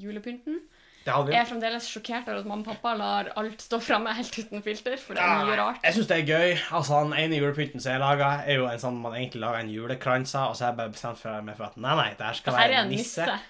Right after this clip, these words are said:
Speaker 2: Så det er en smultringnisse, og han henger, eh, etter halsen.
Speaker 1: Og så er det min engel som har skjegg som henger nedfor, eh, det skapet den står på,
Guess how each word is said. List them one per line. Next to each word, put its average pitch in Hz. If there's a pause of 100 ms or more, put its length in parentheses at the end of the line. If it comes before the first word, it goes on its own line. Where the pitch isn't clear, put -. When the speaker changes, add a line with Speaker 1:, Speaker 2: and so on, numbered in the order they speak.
(140)
Speaker 2:
Så -
det 139
er -
en 139
smultringnisse, 156 (200)
og 127
han 151 (100)
henger, 180 (500)
eh, 131 (100)
etter 139
halsen. 143 (300)
Speaker 1:
Og 220
så 254
er 262
det 254
min 240
engel 202
som 208
har 208
skjegg 214
som 196
henger 202
nedfor, 202 (800)
eh, 190
det 196
skapet 226
den 220
står 220
på, 233